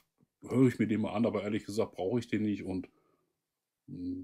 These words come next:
ja, deswegen habe ich den einfach drin gelassen. Wenn ihr wollt, könnt ihr mir den gerne zuschicken und dann höre ich mir trotzdem an." Ja. <laughs> Er wurde mir zugeschickt, er kam an. Also man hat tatsächlich da die System-,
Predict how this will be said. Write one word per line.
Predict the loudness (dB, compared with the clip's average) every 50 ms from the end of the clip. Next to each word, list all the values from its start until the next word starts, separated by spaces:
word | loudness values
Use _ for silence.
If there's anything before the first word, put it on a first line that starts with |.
| -14 _ -4
ja, | -2 2 4 4
deswegen | 4 4 4 6 8 8 8
habe | 8 6
ich | 4
den | 0 -2 -4
einfach | -4 -6 -6 -4
drin | 0 2 4 4
gelassen. | 4 4 2 2 0 -4 -2 0
Wenn | 4 4
ihr | 6 8
wollt, | 10 8 8 8 6
könnt | 2 2 4 6
ihr |
mir | 6 8 8 8 6 6
den | 4 0
gerne | 0 0 0 0 -2
zuschicken | -4 -6 -6 -4 -2 -2 -2 -2 0 0 2 2 2 2
und | 2 2 0
dann | 2 0 0 0
höre | 0 0
ich | 0 0
mir | 0 -2
trotzdem | 0 -2 -6 -10 -6 -6 -6 -6 -6
an." | -8 -12 -14 -16 _ _ _ _ _ _ _ _ _ _ _ _ _ _ _ _ _ _ _ _ _ _ _ _ _ _ _ _ _ -12
Ja. | -8 -4 -4 -4 -4 -6 _ _ _ _ _ _ _ _ _ _
<laughs> | -4 -2 -2 -4 -16 _ _ _ -20 -20 -20 -20 -20 -20 -20 _ _ _ _ _ _ _ _ _ _ _ _ -14 -12 -12 -12 -14 _ _ _ -16 -10
Er | -6 -6 2 4
wurde | 4 8 12 12
mir | 12
zugeschickt, | 12 12 10 12 12 12 10 10 6 6 6 0
er | -2 -2
kam | 0 2 2 4 4 4
an. | 4 4 4 2 2 -2 _ _ _
Also | -6 -4 -2 -2
man | -2 -4 -2 -4
hat | -6 -2 -2
tatsächlich | -2 -2 -2 -4 -4 -2 -4 -4 -2
da | -4 -6
die | -2 -2
System-, | 0 0 0 -2 0 2 4 4 4 4 2 -2